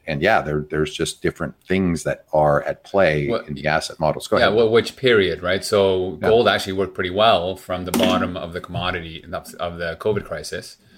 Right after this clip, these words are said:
Speaker 2: to the end of the year, because rates went from being relatively positive to negative, right? So that gold tends to do well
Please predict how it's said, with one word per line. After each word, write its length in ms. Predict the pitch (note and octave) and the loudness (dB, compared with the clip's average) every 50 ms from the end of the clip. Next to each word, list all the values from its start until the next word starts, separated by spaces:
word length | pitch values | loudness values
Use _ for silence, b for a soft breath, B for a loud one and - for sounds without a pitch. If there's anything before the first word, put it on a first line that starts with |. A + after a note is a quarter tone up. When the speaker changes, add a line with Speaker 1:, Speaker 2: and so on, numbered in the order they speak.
| b b b b b b - | b b b b b b -6
Speaker 2:
to 80 | A#2+ | -4
the 120 | G#2+ G#2 G#2 | -2 0 0
end 100 | F#2+ F#2 | -2 -2
of 40 | |
the 60 | F2 E2+ | -2 -2
year, 460 | F2+ G#2 A2 G2+ E2+ D2+ D2+ D#2+ E2+ - - | -2 2 4 4 2 2 -2 -6 -12 -14 -14
because 380 | F2 E2+ - F#2+ F#2 F2+ F2+ | -12 -4 -2 -2 -2 -2 -4
rates 380 | F2 F2+ G2+ G#2 G2 F#2 - - | -4 0 2 2 2 0 -4 -8
went 320 | F#2 F#2+ F#2 F#2+ F2+ - | -4 -4 -4 -4 -4 -8
from 120 | - F#2+ F2 | -10 -10 -8
being 300 | F2 F2+ F2+ F2 F2 F2 | -6 -6 -6 -6 -6 -2
relatively 460 | F2+ F2+ F2+ E2+ - F#2 E2 E2+ E2+ | -2 0 -2 -2 -4 -8 -10 -10 -8
positive 520 | - G#2 A2 A2 G2+ F#2+ F#2 F2+ E2+ - - | -2 0 2 2 2 0 0 -2 -4 -6 -8
to 100 | - E2 | -12 -10
negative, 600 | D#2+ E2+ F2+ F#2 F#2 F2 E2 D2 C#2 C#2+ E2 - | -8 -4 -4 -4 -4 -4 -6 -10 -12 -16 -16 -10
right? 200 | D2+ F2 F2+ - | -8 -8 -6 -4
So 100 | G2+ G2 | -2 0
that 260 | G2+ G#2+ A#2 A2+ B B B B B B B B G2 | 2 2 2 0 B B B B B B B B 0
gold 300 | A#2+ B2 A#2+ B2 - - | 2 2 2 2 0 -2
tends 320 | - A2 G#2+ G#2+ G2+ - | -4 -4 -2 -2 -4 -6
to 160 | - A2 G#2 F#2+ | -2 -2 -2 -2
do 580 | F2+ E2+ D#2+ D2 D2 F2+ G2 G2 F#2+ A2 G#2+ | -4 -10 -16 -16 -16 -14 -14 -10 -8 -6 -6
well 680 | G2+ F#2 F#2+ G#2+ G#2 G#2 G#2 G2+ G2 F#2 F#2 F#2 - | -4 0 2 4 4 6 6 4 4 2 0 -4 -8